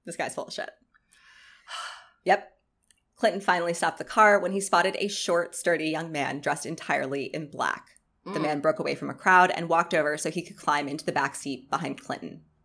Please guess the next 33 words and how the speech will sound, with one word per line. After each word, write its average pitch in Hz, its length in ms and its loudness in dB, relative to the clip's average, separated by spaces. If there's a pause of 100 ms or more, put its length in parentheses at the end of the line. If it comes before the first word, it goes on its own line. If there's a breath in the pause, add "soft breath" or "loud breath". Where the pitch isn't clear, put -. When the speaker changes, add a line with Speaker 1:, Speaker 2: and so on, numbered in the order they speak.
(300)
Speaker 1:
Clinton 190 280 2
introduced, 147 680 -4 (180)
quote-unquote, 156 420 2
Susan 202 580 -2 (460 soft breath)
to 214 120 2
his 226 180 2
friend, 156 360 4
who 185 140 2
he - 140 0
called 143 500 0
Theans. - 720 -2 (580 soft breath)
The 175 120 -2
two 247 220 2
men 170 300 4
began 151 320 0
talking, - 600 -2
eventually 160 400 0
saying 143 340 -4
they 143 120 -4
were 147 120 -6
headed 156 340 -8
to - 160 -12 (100)
Overbakens, 165 920 -2 (300 soft breath)
which 180 220 -2
was 170 140 -2
also 170 320 0
where 175 200 0
Allison's 139 560 -4
mother 156 380 -2
lived. - 440 -8 (200)
Speaker 2:
<gasps> 285 180 -4
Speaker 1:
She 180 100 0
hoped 190 400 2